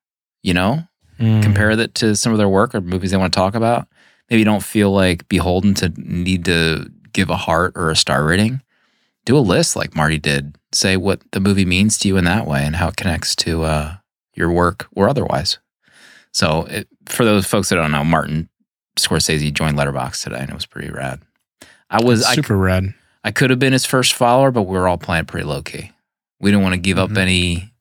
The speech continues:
Speaker 1: you know,
Speaker 2: Yeah.
Speaker 1: hints, give up the ghost,
Speaker 2: Try to
Speaker 1: as they
Speaker 2: play it
Speaker 1: say.
Speaker 2: cool.
Speaker 1: Try and play it cool.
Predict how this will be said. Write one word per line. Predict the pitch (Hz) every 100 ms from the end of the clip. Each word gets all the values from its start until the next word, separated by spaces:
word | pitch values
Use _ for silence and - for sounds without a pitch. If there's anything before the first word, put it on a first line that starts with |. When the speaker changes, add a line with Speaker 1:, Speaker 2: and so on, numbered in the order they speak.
| _
Speaker 1:
you | 90
know, | 90
Speaker 2:
Yeah. | 90
Speaker 1:
hints, | 95 98 98 - - - _ _ _ _ _ _ -
give | 98
up | 90 -
the |
ghost, | 87 95 95 - - - -
Speaker 2:
Try | 165
to |
Speaker 1:
as | 131
they | 101
Speaker 2:
play | 101
it |
Speaker 1:
say. | 107
Speaker 2:
cool. | 107 101 - _ _ _ _ _ _
Speaker 1:
Try | - 82
and | 85
play | 95
it | 85
cool. | - 104